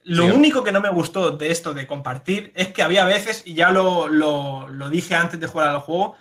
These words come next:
Speaker 1: que era una cosa que creía que no me iba a gustar, que, por ejemplo, eh, los dos personajes iniciaban una conversación. Y claro, tú a lo mejor querías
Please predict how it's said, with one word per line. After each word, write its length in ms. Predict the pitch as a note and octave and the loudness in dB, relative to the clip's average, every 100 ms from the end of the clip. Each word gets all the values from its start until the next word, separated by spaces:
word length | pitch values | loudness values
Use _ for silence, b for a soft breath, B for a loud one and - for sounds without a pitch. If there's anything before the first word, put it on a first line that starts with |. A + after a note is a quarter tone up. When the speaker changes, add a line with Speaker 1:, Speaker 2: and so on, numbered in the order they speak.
| b | b
Speaker 1:
que 80 | - | -4
era 40 | D#3 | -2
una 140 | D#3 | -2
cosa 180 | E3+ E3+ | -4 -6
que 100 | D3+ | -6
creía 260 | D3+ D#3+ D#3 | -2 -2 -2
que 80 | D3+ | -4
no 80 | |
me 80 | D3+ | -4
iba 100 | D3+ | -2
a 40 | C#3+ | -2
gustar, 380 | D3 - F#3+ - b b _ _ | -2 0 0 -2 b b _ _
que, 140 | - G3 | 0 4
por 160 | F#3 | 4
ejemplo, 580 | D#3 A3+ A3+ A3+ B3+ B3+ | 4 2 4 4 4 2
eh, 200 | E3 E3 | -2 0
los 200 | D#3+ E3 | 2 2
dos 100 | G#3 | 2
personajes 540 | G#3 A#3 A#3 A#3+ C4 B3+ | 0 -2 0 0 0 -4
iniciaban 360 | E3+ D3 F#3 G3+ | -8 -4 -2 0
una 180 | G3 | 0
conversación. 640 | F3 E3 D3+ C#3+ C3 D3 C3+ | 0 -2 -4 -6 -10 -10 -12
Y 80 | C#3+ | -10
claro, 240 | E3 D#3 C3+ | -6 -6 -4
tú 100 | G3+ | -2
a 40 | |
lo 60 | B3 | -2
mejor 240 | - B3+ | -2 -6
querías 400 | B3 B3 G#3 - | -6 -6 -8 -10